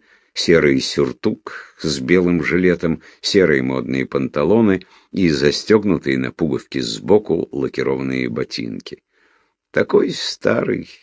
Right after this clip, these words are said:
и один остался», сказал он, качая головой. Старик посмотрел на его феску. «Какой глупый», ответил он просто. «Вот ты будешь старый,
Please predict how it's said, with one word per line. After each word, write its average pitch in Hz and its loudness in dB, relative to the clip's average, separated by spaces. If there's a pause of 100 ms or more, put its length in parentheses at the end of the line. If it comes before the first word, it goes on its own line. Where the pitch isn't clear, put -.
(300)
и 90 2
один 98 6
остался», 85 -2
сказал 71 -2
он, 65 -4
качая 64 -2
головой. 60 -4 (560)
Старик - -2
посмотрел 64 -4
на 62 -4
его 58 -4
феску. - -6 (720)
«Какой - -2
глупый», 67 -2 (640)
ответил 64 -4
он 60 -4
просто. - -6 (800)
«Вот 90 4 (260)
ты 156 6
будешь 135 6
старый, 90 0